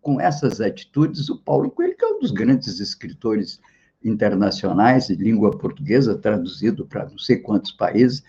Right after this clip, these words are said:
ele entra na campanha, que é a campanha de abaixo Bolsonaro e na luta antifascista. E com isso vai crescendo o seu nome como um provável prêmio Nobel de Literatura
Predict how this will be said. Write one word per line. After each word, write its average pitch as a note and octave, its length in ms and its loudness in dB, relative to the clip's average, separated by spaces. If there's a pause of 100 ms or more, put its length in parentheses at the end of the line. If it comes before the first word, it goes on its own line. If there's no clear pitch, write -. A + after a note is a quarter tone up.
(440)
ele G4 240 8
entra B2 480 6
na G#2 280 2
campanha, A#2 840 2
que A#2+ 200 -6
é G2+ 80 2
a G#2 100 -2
campanha G2+ 560 -4
de G#2+ 100 0
abaixo G#2 520 -2
Bolsonaro G2+ 720 -4
e A#2+ 60 2
na A2+ 160 4
luta G#2+ 480 -4
antifascista. G#2+ 920 -4 (320)
E G4+ 120 6
com G#4 180 6
isso E4+ 380 6
vai A3 200 6
crescendo - 720 4
o - 20 2
seu D#3 240 2
nome C3+ 520 4
como D3 440 2
um C#3+ 80 4
provável A#2+ 720 4
prêmio A#2+ 480 4
Nobel G#2 440 2
de F#2+ 160 -4
Literatura D3 800 2